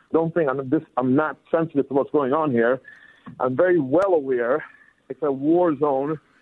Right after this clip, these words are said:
Uh, people are unfortunately dead. There are people that are accounted for, not accounted for. I mean, there's serious, serious issues. I mean, it's huge. I mean, it's huge, huge issues. But just to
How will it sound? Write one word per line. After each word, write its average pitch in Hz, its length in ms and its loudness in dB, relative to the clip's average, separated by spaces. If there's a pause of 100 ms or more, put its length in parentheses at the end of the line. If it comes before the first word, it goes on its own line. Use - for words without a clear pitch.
(640)
Uh, 123 60 -4 (100)
people 180 300 2
are 147 260 0
unfortunately 165 720 -2 (440)
dead. 170 320 2 (720)
There 143 100 0
are 131 60 -2
people 165 240 -6
that 151 80 2
are 135 100 2
accounted 185 480 -6
for, 170 240 2
not 165 180 -4
accounted 170 460 -8
for. 165 180 2
I 151 40 -4
mean, 147 100 -8
there's 135 100 -4 (120)
serious, 190 400 2 (100)
serious 156 400 2
issues. 113 380 -2
I 123 80 2
mean, 135 80 -10
it's - 100 -12 (160)
huge. 135 340 2
I 147 60 -2
mean, 139 140 0
it's - 80 -18
huge, 165 400 2
huge 165 200 0
issues. 156 480 2 (480)
But 196 200 0 (120)
just 156 180 -10
to 165 80 -6